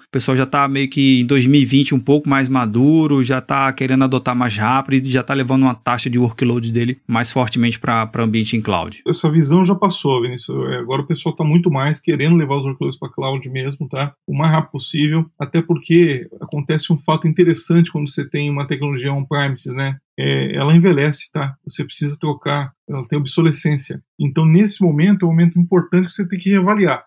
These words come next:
Speaker 2: Se eu for investir no que eu tenho hoje, quanto é o meu investimento à vista, né? Todo investimento tem o opex, né? Todo, todo o capex tem um opex atrelado, ok? Então, se eu vou investir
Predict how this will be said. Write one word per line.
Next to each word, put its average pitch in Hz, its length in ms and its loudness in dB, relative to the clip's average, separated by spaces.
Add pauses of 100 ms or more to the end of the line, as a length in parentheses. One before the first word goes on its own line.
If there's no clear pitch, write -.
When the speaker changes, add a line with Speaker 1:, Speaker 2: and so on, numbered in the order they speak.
(160)
Speaker 2:
Se - 180 -6
eu 202 100 2
for 220 220 -6
investir 214 420 -2
no 190 120 2
que 190 100 -6
eu 196 120 -2 (140)
tenho 190 400 6
hoje, 120 480 0 (160)
quanto 214 300 2
é - 20 2
o 190 40 2
meu 185 80 4
investimento 165 500 0
à 170 100 4
vista, 151 540 -4
né? 170 220 0 (200)
Todo 175 220 6
investimento 147 880 0 (100)
tem 170 240 4
o 139 460 -2 (100)
opex, 180 580 -2
né? 143 160 -6
Todo, 151 180 -4 (380)
todo 180 140 6
o 170 60 2
capex 147 560 -2
tem 196 200 2
um 180 100 2
opex 156 500 -4 (120)
atrelado, 143 640 -4
ok? 165 360 -4 (260)
Então, 135 200 -6
se - 100 -12
eu 135 60 -10
vou 143 120 -2
investir 147 540 -2